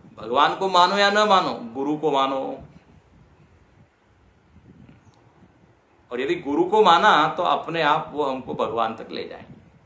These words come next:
ये सीधी बात है। भगवान पे विश्वास करना कभी कठिन होता है,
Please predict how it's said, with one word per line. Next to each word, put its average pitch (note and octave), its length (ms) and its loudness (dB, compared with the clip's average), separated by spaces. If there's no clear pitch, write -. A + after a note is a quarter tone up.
ये A#2 80 -14
सीधी G#2 280 -16
बात - 240 -20
है। - 100 -20
भगवान C#3 500 0
पे G3+ 100 -2
विश्वास F3+ 540 0
करना E3+ 240 0
कभी D#3 260 -6
कठिन D3+ 300 -6
होता C3+ 320 -2
है, D3+ 420 -8